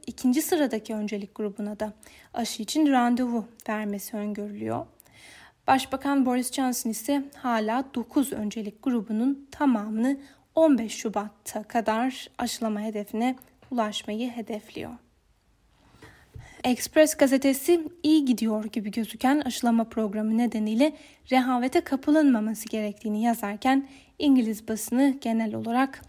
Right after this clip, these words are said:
hükümetin aşılama bitiş hedefinin Eylül ayı olduğunu yazmış. Reuters haber ajansı Türkiye'ye ilişkin dikkat çeken bir haber paylaştı.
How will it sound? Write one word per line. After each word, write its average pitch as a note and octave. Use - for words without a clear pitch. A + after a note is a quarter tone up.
hükümetin C4
aşılama A#3+
bitiş C4
hedefinin A#3
Eylül C4+
ayı A3
olduğunu G#3+
yazmış. -
Reuters E4
haber D4+
ajansı C#4
Türkiye'ye C4
ilişkin A3+
dikkat A#3+
çeken A3
bir A3
haber A3
paylaştı. A3+